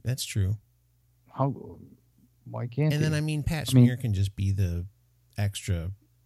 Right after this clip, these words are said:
Speaker 1: person, right?
Speaker 2: Yeah, because he was from
Speaker 1: Yeah,
Speaker 2: Bon-,
Speaker 1: he was
Speaker 2: Bon
Speaker 1: in
Speaker 2: Air.
Speaker 1: Nirvana.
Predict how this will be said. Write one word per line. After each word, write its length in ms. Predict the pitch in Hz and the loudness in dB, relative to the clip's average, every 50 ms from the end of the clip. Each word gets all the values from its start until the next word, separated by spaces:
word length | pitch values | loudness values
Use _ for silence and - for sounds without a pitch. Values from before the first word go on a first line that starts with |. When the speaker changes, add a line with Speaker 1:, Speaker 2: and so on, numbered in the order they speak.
| _ - - | _ -6 -2
Speaker 1:
person, 520 | - 110 107 104 - - - 82 92 98 - - | 0 2 2 0 0 -4 -6 -4 -4 -6 -6 -2
right? 260 | 113 101 101 98 101 _ - _ _ _ _ - | -2 0 0 0 -2 _ -14 _ _ _ _ -4
Speaker 2:
Yeah, 100 | 202 220 | -2 -2
because 320 | 170 131 - 120 110 104 | -2 0 2 2 2 4
he 120 | 123 127 | 4 4
was 280 | 123 135 139 143 143 - | 4 6 6 4 4 0
from 460 | - - 135 135 139 139 139 139 139 | 0 2 4 6 8 8 8 6 6
Speaker 1:
Yeah, 180 | 135 175 202 156 | 4 2 2 4
Speaker 2:
Bon-, 160 | 135 139 139 | 6 6 6
Speaker 1:
he 100 | - 131 | 4 4
was 100 | 135 143 | 2 2
Speaker 2:
Bon 140 | 143 147 151 | 4 6 6
Speaker 1:
in 60 | 147 | 6
Speaker 2:
Air. 60 | 160 185 | 6 4
Speaker 1:
Nirvana. 460 | 220 - 139 165 180 143 107 110 - | 4 2 0 -4 -2 -4 -4 -4 -6